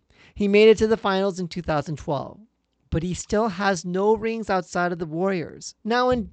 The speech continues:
Durant's defense, to make it to the two thousand twelve N B A Finals with Westbrook as a teammate, that's actually pretty impressive. In an age of player empowerment,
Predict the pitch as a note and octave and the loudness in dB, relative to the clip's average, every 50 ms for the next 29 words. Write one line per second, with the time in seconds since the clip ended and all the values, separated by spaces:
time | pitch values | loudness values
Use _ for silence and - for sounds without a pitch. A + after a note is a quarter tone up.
0 | - - - - A3 A#3 A#3 A#3 A#3 A#3+ - - - - A#3+ - - - F3+ D3 | -16 -8 -2 2 2 2 2 2 0 -2 -4 -6 -8 -8 -8 -8 -6 -4 -4 -2
1 | C#3 C3+ A#2+ - - _ _ - F3 - - D#3 E3+ F#3+ G#3+ G#3+ - C4 - - | -2 -4 -6 -10 -14 _ _ -12 -4 -2 -2 0 2 2 2 2 0 -2 -4 -4
2 | A3+ G#3 G#3+ G3 E3 - - - - G3 F3+ G3+ F#3 E3+ - F#3+ F3 C#3+ - E3+ | -2 2 2 2 0 -2 -10 -6 -6 -4 -2 0 -2 -2 -2 -4 -8 -6 -2 -2
3 | D#3 D3 - - D#3+ D#3 D3 D#3+ D#3 D3+ D3+ D3 - - D#3 D#3 D3 C3 B2 A#2 | -2 -2 -2 -4 -8 -8 -6 -4 -4 -4 -4 -4 -6 -4 -4 -2 -2 -2 -4 -6
4 | - - _ - D3+ D3+ D#3 - - - C#3 B2 A#2+ B2+ C#3+ D#3+ E3 - - - | -8 -12 _ -8 -6 -6 -6 -6 -8 -18 -14 -10 -6 -2 -2 -2 -2 -2 -2 -2
5 | G#3+ G#3+ G#3+ A#3 A3+ - A#3+ A3+ - - B3+ B3 B3 B3+ B3+ C4 - _ _ _ | -2 0 0 -2 -4 -4 -6 -8 -8 -8 -8 -6 -4 -4 -4 -4 -6 _ _ _
6 | _ _ _ _ _ _ _ _ _ _ _ _ - - A3 G3+ - A#3 A#3 A3+ | _ _ _ _ _ _ _ _ _ _ _ _ -8 -6 -4 -2 0 0 -2 -2
7 | - - B3 A3+ F3+ - - G#3 G3 G3 F#3 F#3 E3 C#3+ - D#3 D3+ D3 - - | -2 -4 -6 -6 -6 -4 -4 -2 -2 0 0 -2 -2 -2 -2 -2 -2 -2 -2 -4
8 | C#3 - - - _ _ _ _ _ _ _ _ _ _ _ _ _ _ _ _ | -8 -10 -12 -16 _ _ _ _ _ _ _ _ _ _ _ _ _ _ _ _
9 | _ _ _ _ _ _ - A3 A3 A3 A3+ - - G#3 G#3+ A#3+ B3+ C4 C4+ C4+ | _ _ _ _ _ _ -2 0 2 2 2 0 -4 -4 -4 -4 -4 -4 -6 -6
10 | A#3+ A3+ G#3+ F3+ D3+ - - - F#3 F3+ F#3+ G3+ G#3+ A3 A3 A3 - - D3+ D#3 | -6 -4 -4 -4 -4 -6 -6 -4 -2 0 0 2 0 0 -2 -2 -4 -4 -2 0
11 | D3+ C#3+ C#3+ C#3+ C#3+ C#3+ C#3+ - | 0 2 2 2 2 0 0 -2